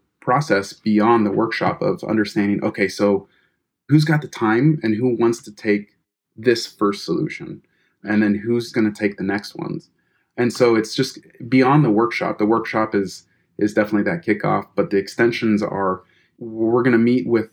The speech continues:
these teams, uh, once a week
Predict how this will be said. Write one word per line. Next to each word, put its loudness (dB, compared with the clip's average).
these -4
teams, 0
uh, 0
once 0
a 0
week 0